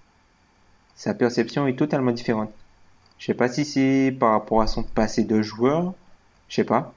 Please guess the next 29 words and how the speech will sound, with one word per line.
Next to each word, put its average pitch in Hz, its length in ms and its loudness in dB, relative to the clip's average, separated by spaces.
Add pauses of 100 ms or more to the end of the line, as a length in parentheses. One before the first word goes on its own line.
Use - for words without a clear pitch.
(340)
Enfin, 113 120 2
j'en 113 200 2
ai, 123 260 4
j'ai 113 100 2
eu 110 60 6
l'occasion 120 380 2
d'en 110 100 -2
discuter - 420 -6
un 110 100 0
petit 110 220 -4
peu 117 260 2
sur 110 200 -2
Twitter 110 240 -4
avec, 101 420 -2
euh, 98 380 -2
Jérémy 101 300 -6
Lebesque 101 340 -6
qu'on, 110 160 -6 (240)
qu'on 220 80 -4
salue. 147 440 -2 (920)
Et, 117 140 4
enfin, 104 520 -2 (520)
non, 160 220 2
tu, 127 280 -4
tu, 113 560 2
tu 117 100 -6
sens 143 200 -2
que, 113 180 4
enfin, 107 320 -2